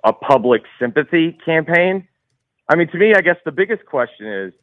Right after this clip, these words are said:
you know, when you look at how that thing is, how the grant of rights is written, not only do they not, not only do they have to pay the exit fee, they can't sell their grant of rights to anyone until the contract runs out.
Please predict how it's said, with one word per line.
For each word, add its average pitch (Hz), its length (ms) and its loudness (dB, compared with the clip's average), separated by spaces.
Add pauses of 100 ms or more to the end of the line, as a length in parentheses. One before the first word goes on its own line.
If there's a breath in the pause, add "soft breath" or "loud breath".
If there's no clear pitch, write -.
(1200)
you 156 100 -2
know, 117 180 0
when 135 200 -6
you 165 180 -4
look 190 180 0
at 202 160 4
how 156 180 0
that 147 200 -2
thing 127 220 -8
is, 101 300 -10 (200)
how 143 140 2
the 127 80 2
grant 131 240 0
of 107 80 -6
rights 117 260 -4
is 98 140 -20
written, 90 500 -12 (340)
not 135 260 0
only 196 260 0
do 131 200 -10
they 120 200 -2
not, 107 500 -2 (460)
not 143 220 -2
only 196 160 -2
do - 60 -14
they 156 100 0
have 151 100 -2
to 123 80 -16
pay 139 320 -10
the 120 240 -14
exit 120 380 -4 (120)
fee, 85 300 -12 (600)
they 143 260 0 (140)
can't 185 260 -4 (260)
sell 160 220 4
their 131 160 -2
grant 117 400 -8
of 92 140 -16
rights 117 320 -2 (100)
to 104 160 -16
anyone 110 520 -8
until 107 320 -2
the 98 120 -6
contract 117 640 0
runs 90 260 -8
out. 104 300 2